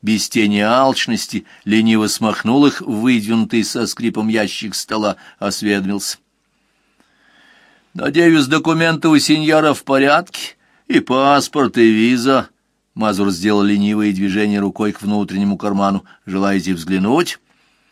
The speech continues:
Старик поднял ладонь. "К чему мне, сеньор? Я же не полицейский. Если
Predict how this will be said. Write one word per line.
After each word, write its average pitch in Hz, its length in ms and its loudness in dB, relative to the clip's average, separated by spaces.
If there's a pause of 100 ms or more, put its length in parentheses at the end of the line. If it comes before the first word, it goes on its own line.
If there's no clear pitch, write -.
(420)
Старик 117 400 0
поднял 107 400 0
ладонь. 95 440 -2 (260)
"К - 60 -20
чему 254 380 2
мне, 131 280 2
сеньор? 104 560 0 (160)
Я 208 160 2
же 123 140 4
не 117 120 4
полицейский. 120 960 -2 (500)
Если 135 640 2